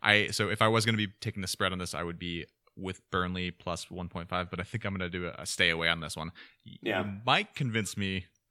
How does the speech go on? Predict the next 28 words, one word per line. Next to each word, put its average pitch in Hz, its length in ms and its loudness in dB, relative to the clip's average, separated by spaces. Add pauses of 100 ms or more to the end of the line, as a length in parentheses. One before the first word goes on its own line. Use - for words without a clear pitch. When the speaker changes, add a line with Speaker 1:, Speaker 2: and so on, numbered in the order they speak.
(100)
Speaker 1:
Let's 117 120 -6
see, 104 100 -2
what, 98 180 -4
what 123 100 -6
time 95 200 -4
is 85 60 -8
that 80 160 -4
game? 78 200 -8
That 98 140 0
is 101 260 -2 (1700)
the, 92 400 -2
oh, 131 100 -2
there's 170 140 0
a 190 60 2
Friday 135 300 2
game 76 260 2
this 82 140 -6
week, 82 160 -4
isn't - 160 -8
there? 64 280 -6
Oh. 110 340 -8 (760)
Sheffield 101 340 -2
United 92 280 -4
West 87 220 -2
Ham 85 100 -6
is 85 80 -8
on 73 100 -6
Friday. 85 340 -4